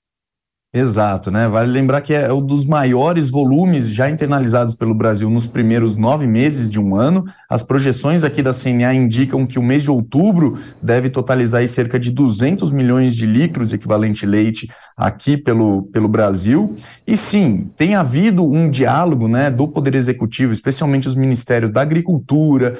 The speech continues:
do Desenvolvimento Agrário, até mesmo o M dic,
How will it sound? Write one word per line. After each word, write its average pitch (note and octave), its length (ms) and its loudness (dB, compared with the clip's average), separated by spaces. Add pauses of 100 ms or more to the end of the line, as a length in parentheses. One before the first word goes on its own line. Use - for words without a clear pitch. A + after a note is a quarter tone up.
(180)
do B2 100 2
Desenvolvimento C#3+ 680 0
Agrário, B2+ 640 0 (140)
até - 180 -2
mesmo F3 520 2
o C3+ 120 0
M D3+ 120 0
dic, B2 520 0